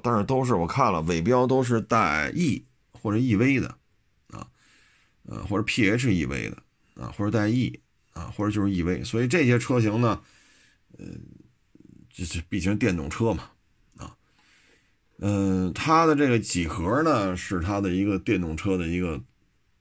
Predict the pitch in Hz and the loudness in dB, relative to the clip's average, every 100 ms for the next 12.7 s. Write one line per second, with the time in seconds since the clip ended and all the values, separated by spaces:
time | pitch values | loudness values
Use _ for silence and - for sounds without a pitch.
0 | _ - - 117 104 90 107 98 - - | _ -16 -6 -2 0 0 0 -2 -4 -8
1 | 57 - _ _ _ - _ _ _ _ | -12 -18 _ _ _ -20 _ _ _ _
2 | _ _ 64 62 - - - 120 110 131 | _ _ -14 -12 -12 -14 -4 -2 0 -2
3 | 95 - 123 123 - _ _ _ _ _ | -2 -2 -2 -2 -8 _ _ _ _ _
4 | _ _ _ _ - 117 85 98 92 101 | _ _ _ _ -20 -18 -10 -6 -4 -4
5 | 82 95 92 85 _ _ _ _ _ _ | -4 -6 -8 -8 _ _ _ _ _ _
6 | _ _ 90 90 85 85 131 110 92 104 | _ _ -8 -6 -4 -2 0 2 2 2
7 | 117 101 104 110 117 110 - - - - | 2 2 0 0 0 -2 -4 -10 -12 -12
8 | - 92 98 85 - - 90 87 87 - | -4 -2 -2 -4 -6 -6 -4 -4 -6 -10
9 | - - 98 98 90 85 82 90 76 69 | -12 -6 -4 -4 -4 -4 -4 -4 -6 -6
10 | 95 80 85 85 64 _ _ _ - _ | -4 -4 -4 -6 -8 _ _ _ -20 _
11 | _ _ _ - - - - _ _ - | _ _ _ -20 -20 -20 -20 _ _ -6
12 | 117 165 135 90 92 90 - | -2 0 0 0 0 -2 -4